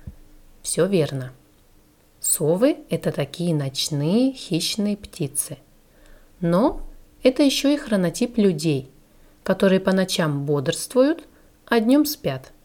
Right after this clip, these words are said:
прям как совы. Сегодня в выпуске – мы будем говорить не только о хронотипах людей, но и на другие темы, связанные со снами и сновидениями.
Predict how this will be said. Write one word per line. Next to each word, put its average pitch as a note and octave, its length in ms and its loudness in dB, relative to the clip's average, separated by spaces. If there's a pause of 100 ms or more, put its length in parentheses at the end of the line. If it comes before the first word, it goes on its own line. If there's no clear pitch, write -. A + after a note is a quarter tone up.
(460)
прям A#3 260 2
как G3+ 160 -2
совы. C#3+ 440 -4 (1400)
Сегодня F3 560 2
в B2+ 60 -8
выпуске – A3 560 -2 (440)
мы A3 160 6
будем G#3+ 300 4
говорить F#3+ 540 2
не A#3+ 160 4
только G3+ 420 2
о C#3+ 60 -2
хронотипах D#3 760 -4
людей, D#3+ 460 -4 (500)
но F#3 400 2
и A3+ 80 4
на F3+ 140 4
другие D3+ 420 0
темы, B3+ 520 2 (140)
связанные D3+ 680 -2
со C#3 180 -6
снами A#3+ 640 0
и F3+ 160 -2
сновидениями. C3+ 1040 -4